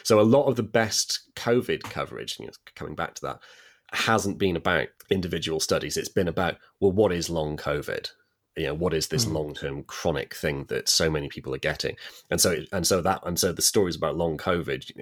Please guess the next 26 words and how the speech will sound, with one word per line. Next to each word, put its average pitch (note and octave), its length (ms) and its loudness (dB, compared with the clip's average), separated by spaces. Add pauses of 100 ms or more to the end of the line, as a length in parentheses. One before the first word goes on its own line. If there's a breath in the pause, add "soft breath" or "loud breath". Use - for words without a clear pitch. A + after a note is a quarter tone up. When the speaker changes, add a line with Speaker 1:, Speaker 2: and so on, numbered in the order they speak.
(140)
Speaker 1:
I C#2+ 160 -8
mean, D2+ 140 -6
I've D2 160 -8
written D#2+ 240 -8
one D2 120 -6
myself, C#2+ 420 -2
you E2 60 0
know, D2 60 -4
they E2 120 0
will D#2 100 -4
sort E2+ 140 -2
of D2+ 40 -8
draw F#2 160 0
on, D2 60 -2
like, D#2+ 140 -6 (300 loud breath)
what's E2+ 280 -2
the F2 60 -4
testimony D2+ 560 0
from - 100 -6
the D2 80 -2
people - 320 -10
who D2+ 320 -4 (160)
ha-, - 200 -8
who F2+ 100 -2
have - 320 0
this? - 260 -2